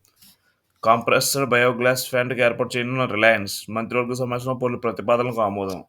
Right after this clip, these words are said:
విశాఖ, విశాఖ విజయవాడలో మెట్రో డబుల్ డెక్కర్. హైవేలో ఫ్లైఓవర్లు వచ్చే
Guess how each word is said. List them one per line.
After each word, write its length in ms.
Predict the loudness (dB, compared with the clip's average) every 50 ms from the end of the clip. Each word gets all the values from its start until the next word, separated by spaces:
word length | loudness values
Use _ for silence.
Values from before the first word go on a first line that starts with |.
| _ _ _ _ _ _ _ _ _ _ _
విశాఖ, 380 | -8 -6 -6 -4 -6 -4 -2 -2 -2 0 0 -2 -2 -4 -8 -14 _ -8
విశాఖ 320 | -6 -4 -4 -4 0 0
విజయవాడలో 520 | 0 0 2 2 2 4 4 4 4 2
మెట్రో 340 | 0 -2 -2 -4 -2 -2 0
డబుల్ 320 | 2 2 0 0 0 -2 -2
డెక్కర్. 320 | -2 -4 -4 -6 -6 -6 -6 -14 _ _ _ _ _ _ _ _ _ _
హైవేలో 480 | _ -6 -4 -2 0 0 0 0 0 -2
ఫ్లైఓవర్లు 580 | -4 -2 -2 0 2 4 4 4 4 4 2 -2
వచ్చే 240 | -2 -2 -4 -4